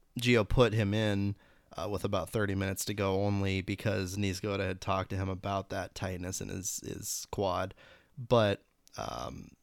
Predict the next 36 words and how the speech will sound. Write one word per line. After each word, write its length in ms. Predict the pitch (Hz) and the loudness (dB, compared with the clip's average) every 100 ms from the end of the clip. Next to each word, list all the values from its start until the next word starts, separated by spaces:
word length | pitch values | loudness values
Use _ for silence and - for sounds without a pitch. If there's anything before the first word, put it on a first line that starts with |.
| _ _ _ - | _ _ _ 2
that 200 | 113 - | 2 2
it 140 | 127 | 0
might 220 | 110 120 107 | 2 2 2
become 300 | 110 113 101 | 0 2 2
a 40 | |
necessity 600 | 95 - 110 104 107 104 | 0 0 0 2 2 -2
thing 440 | - 107 98 95 - - - - | 0 0 2 0 -4 -12 -20 -6
beyond 400 | 101 92 110 101 | 0 4 4 2
injury, 640 | 87 101 - 98 - 110 - | -2 -6 -6 -6 -8 -8 -8
uh, 140 | 87 82 | -8 -6
if, 240 | 110 - | -6 -6
if 220 | 107 98 - | -8 -8 -6
there 220 | 101 82 | -4 -4
are 40 | |
performances 680 | - 107 113 101 104 - 110 | -6 -6 -4 -4 -4 -6 -8
that 160 | - - | -8 -6
continue 320 | 113 - 131 | -6 -4 -4
to 60 | 117 | -4
happen 360 | 110 110 - - | -4 -4 -8 -8
like 260 | - - | -8 -6
that. 260 | 113 110 107 | -4 -2 0
And, 200 | 113 120 | 0 0
and 140 | 127 123 | 0 2
there's, 240 | 123 - - - - - - | 2 -2 -8 -20 -20 -20 -6
this 180 | 117 - | -2 0
is 140 | 107 | -2
far 280 | - 123 117 | 2 4 4
from 220 | - 110 | 4 2
the 120 | 104 | 0
only 340 | 98 107 101 98 | 0 0 0 -2
game 300 | 98 98 98 | -2 0 -2
this 220 | 98 - | -4 -2
year 180 | 104 101 | -2 -2
where 160 | 92 98 | -4 -4
he's, 220 | 95 - | -4 -6
he's 460 | 104 98 - - | -6 -6 -6 -8